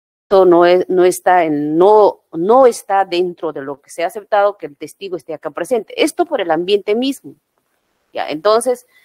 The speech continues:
las reglas serían, usted va a estar acá, nosotros vamos a estar acá, este, el señor fiscal va a estar en Zavala y el testigo se va a conectar, este, vía Meet.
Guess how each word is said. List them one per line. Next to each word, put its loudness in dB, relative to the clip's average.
las -4
reglas 0
serían, -2
usted 0
va -4
a 4
estar 2
acá, 2
nosotros -2
vamos -2
a -12
estar -2
acá, 0
este, -8
el -8
señor -6
fiscal 0
va 0
a 2
estar 0
en -4
Zavala 2
y -8
el -8
testigo -4
se -10
va 0
a -6
conectar, -2
este, -8
vía 0
Meet. -4